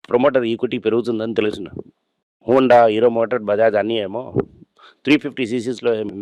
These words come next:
వెహికల్ అన్నీ ఇచ్చేయడానికి ప్లాన్ అంతా రీవిజిట్ చేస్తున్నారు. ఎందుకంటే ఇప్పుడులో ఉన్న జీఎస్టీ కట్ అవుతుందా, త్రీ ఫిఫ్టీ సీసీ మీద ఉన్న దానికేమో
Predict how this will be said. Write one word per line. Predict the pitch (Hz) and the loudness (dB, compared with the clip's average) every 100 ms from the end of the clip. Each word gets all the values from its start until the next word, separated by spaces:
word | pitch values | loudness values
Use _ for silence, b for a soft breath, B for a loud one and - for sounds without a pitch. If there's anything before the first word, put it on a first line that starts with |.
| 101 | -6
వెహికల్ | 101 117 135 117 | -2 0 2 0
అన్నీ | 110 117 113 95 | -2 -6 -6 -10
ఇచ్చేయడానికి | 98 127 113 107 101 135 | -4 2 2 2 -2 -6
ప్లాన్ | 95 87 - 120 113 | -8 -8 -2 0 0
అంతా | 120 123 | 0 0
రీవిజిట్ | 107 120 110 110 - | 0 -2 -2 -4 -2
చేస్తున్నారు. | 95 - 98 92 143 - - _ _ _ _ - | -2 -4 -6 -6 -6 -10 -12 _ _ _ _ 0
ఎందుకంటే | 117 120 113 123 95 - _ _ - | 4 4 4 2 -2 -10 _ _ -2
ఇప్పుడులో | 131 135 127 123 | 0 2 2 2
ఉన్న | 120 | 0
జీఎస్టీ | 110 113 123 - | -2 0 0 -2
కట్ | 107 104 113 | -2 -2 -2
అవుతుందా, | 107 98 104 120 - - - _ b b - | -4 -4 -4 -4 -6 -12 -18 _ b b 0
త్రీ | 151 | 2
ఫిఫ్టీ | 151 131 123 | 2 -4 -8
సీసీ | 110 117 120 107 | -6 -10 -12 -10
మీద | 113 113 | -4 -2
ఉన్న | 117 113 | -2 -2
దానికేమో | 110 107 104 113 131 107 | -2 -2 -4 -4 -2 -4